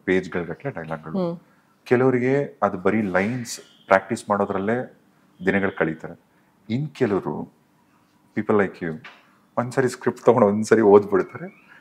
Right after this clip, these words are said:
Speaker 1: ಕ್ಯಾಮ್ರಾ ಮುಂದೆ ನಿಂತ್ಕೊಂಡ ತಕ್ಷಣ ಆಟೋಮೆಟಿಕ್ ಆಗಿ ಅದು ಹೆಂಗ್ ಬರುತ್ತದು? ಅದು ನಿಮ್ ಮಸಲ್ ಮೆಮೊರಿಲಿ ಇರತ್ತಾ ಅಥವಾ?
Speaker 2: ಗೊತ್ತಿಲ್ಲ ನನ್ಗೆ. ಆ, ಅದನ್ನ I will say it's a blessing. ಏಕೆಂದ್ರೆ ನಾನು ಆಗ್ಲೇ ಹೇಳ್ದಂಗೆ ಎಷ್ಟೋ ಲಕ್ಷಾಂತರ ಜನ ಇದ್ರು,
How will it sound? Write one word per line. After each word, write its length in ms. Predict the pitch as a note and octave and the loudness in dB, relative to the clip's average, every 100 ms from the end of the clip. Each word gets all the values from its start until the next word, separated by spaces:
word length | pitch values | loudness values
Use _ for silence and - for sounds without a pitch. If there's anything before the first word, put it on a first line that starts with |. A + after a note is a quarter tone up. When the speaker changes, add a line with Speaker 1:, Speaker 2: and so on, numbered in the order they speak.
| _ | _
Speaker 1:
ಕ್ಯಾಮ್ರಾ 260 | - C3+ D3+ | 4 4 2
ಮುಂದೆ 180 | C#3+ C3 | -4 -4
ನಿಂತ್ಕೊಂಡ 420 | B2 C3+ C#3+ C3 | -6 -4 -4 -2
ತಕ್ಷಣ 320 | D3 - - C#3 | -4 -4 0 6
ಆಟೋಮೆಟಿಕ್ 640 | - - E3 D#3 D#3+ D#3 | 6 4 -2 -2 -4 -2
ಆಗಿ 120 | A#2+ | 0
ಅದು 100 | G2 | -2
ಹೆಂಗ್ 200 | A#2+ C#3 | -2 0
ಬರುತ್ತದು? 600 | F#2+ F2+ - D#2+ - _ _ _ _ - | 0 0 -8 -16 -16 _ _ _ _ -2
ಅದು 100 | A#2 | 0
ನಿಮ್ 180 | C3+ B2 | 2 4
ಮಸಲ್ 280 | A2+ C#3+ D#3+ | 4 4 0
ಮೆಮೊರಿಲಿ 440 | A#2+ A2+ A#2 G2 | 0 2 2 2
ಇರತ್ತಾ 360 | G2 G#2 - D3 | 0 -2 -8 -6
ಅಥವಾ? 520 | B2+ - - - _ _ _ - - - _ - | -6 -8 -12 -12 _ _ _ -20 -20 -20 _ -16
Speaker 2:
ಗೊತ್ತಿಲ್ಲ 520 | F#3 D#4 - C#4+ A#3+ | -2 -2 0 4 4
ನನ್ಗೆ. 720 | G#3+ B3+ C4+ B3 C4+ C4 A#3 | 4 4 2 4 4 6 2
ಆ, 220 | - - G3+ G3+ G#3 - _ - | 0 0 4 4 2 -4 _ 2
ಅದನ್ನ 260 | G#3 B3+ C4 A#3+ | 4 8 8 8
I 60 | G3+ | 6
will 140 | A3 - | 0 4
say 200 | G#3+ G3+ | 6 6
it's 160 | - | 0
a 60 | F#3 | 0
blessing. 540 | F3 B3 G3 D#3+ - _ - - | 2 2 0 -6 -12 _ -20 -8
ಏಕೆಂದ್ರೆ 760 | E3 G3 G3+ F3 F3+ - - - - | -4 0 0 0 -2 -6 -20 -20 -6
ನಾನು 140 | F#3 | 0
ಆಗ್ಲೇ 260 | F3+ G3+ G3+ | 0 4 2
ಹೇಳ್ದಂಗೆ 340 | G3 F#3+ F#3+ | 4 2 0
ಎಷ್ಟೋ 400 | E3 - E3+ D#3 | -2 0 0 2
ಲಕ್ಷಾಂತರ 720 | E3 D3+ - D3 D3 D#3+ G3+ | 2 0 -4 -4 -4 -4 -4
ಜನ 220 | F#3+ F3+ | 0 0
ಇದ್ರು, 540 | F3+ D#3+ D3 D3 C#3+ | 2 0 0 -2 -4